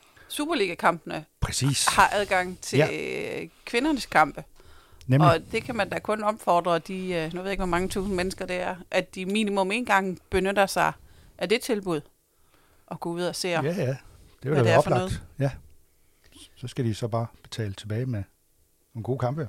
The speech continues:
Speaker 1: Ja, ja. <laughs> Man kan sige, hvis man, hvis man har et O B sæsonkort, så er man også vant til, at... Øh,
Speaker 2: Det nogle gange kan gå skævt,
Speaker 1: ja,
Speaker 2: tænker du.
Speaker 1: ja, lige
Speaker 2: Ja.
Speaker 1: præcis. Det, man ved godt, det ikke er flødeskum og lutter lavkage hver
Speaker 2: Nej,
Speaker 1: eneste
Speaker 2: nej,
Speaker 1: gang.
Speaker 2: nej, det, men altså, ja.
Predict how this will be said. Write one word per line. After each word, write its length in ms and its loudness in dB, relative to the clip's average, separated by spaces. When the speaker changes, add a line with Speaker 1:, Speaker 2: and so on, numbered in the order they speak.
Speaker 1:
Ja, 160 4
ja. 200 6
<laughs> 260 -4
Man 120 2
kan 120 -4
sige, 160 0
hvis 180 2
man, 160 4
hvis 160 -2
man 100 -2
har 120 8
et 60 6
O 120 2
B 80 -4
sæsonkort, 540 0
så 80 -2
er 40 -2
man 140 2
også 160 0
vant 220 -2
til, 80 -4
at... 340 0
Øh, 300 -4
Speaker 2:
Det 100 6
nogle 120 6
gange 160 4
kan 80 2
gå 140 -2
skævt, 380 0
Speaker 1:
ja, 120 8
Speaker 2:
tænker 180 8
du. 120 2
Speaker 1:
ja, 220 8
lige 180 0
Speaker 2:
Ja. 60 -
Speaker 1:
præcis. 420 -4
Det, 240 8
man 200 6
ved 120 6
godt, 240 6
det 60 2
ikke 160 2
er 260 4
flødeskum 680 -2
og 200 -4
lutter 200 0
lavkage 440 2
hver 180 2
Speaker 2:
Nej, 180 0
Speaker 1:
eneste 220 -6
Speaker 2:
nej, 120 -4
Speaker 1:
gang. 280 -4
Speaker 2:
nej, 100 -8
det, 120 -8
men 160 -6
altså, 160 -16
ja. 120 -6